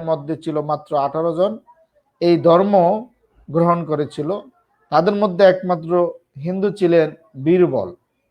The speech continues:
সর্বসাকুল্যে হাজার খানেক মানুষ ছিল যারা এই ধর্ম গ্রহণ করে। আকবরের মৃত্যুর পর এই ধর্মের বিলুপ্তি শুরু হয়। সম্রাট জাহাঙ্গীরের মা ছিলেন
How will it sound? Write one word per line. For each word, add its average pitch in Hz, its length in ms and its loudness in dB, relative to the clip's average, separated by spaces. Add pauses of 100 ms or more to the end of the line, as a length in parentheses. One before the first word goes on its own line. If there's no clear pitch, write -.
(840)
সর্বসাকুল্যে 196 1000 2
হাজার 180 600 2
খানেক 156 400 -6
মানুষ 139 440 -8 (880)
ছিল 151 360 -2
যারা 127 400 2
এই 147 160 -4
ধর্ম 139 320 0
গ্রহণ 120 300 -6
করে। 135 320 -8 (800)
আকবরের 185 500 2
মৃত্যুর 202 580 -4
পর 165 380 2
এই 160 160 -4
ধর্মের 160 420 -2
বিলুপ্তি 160 480 -4
শুরু 123 280 -10
হয়। - 220 -8 (680)
সম্রাট 165 600 2 (160)
জাহাঙ্গীরের 170 760 -2
মা 151 260 -2
ছিলেন 147 440 -8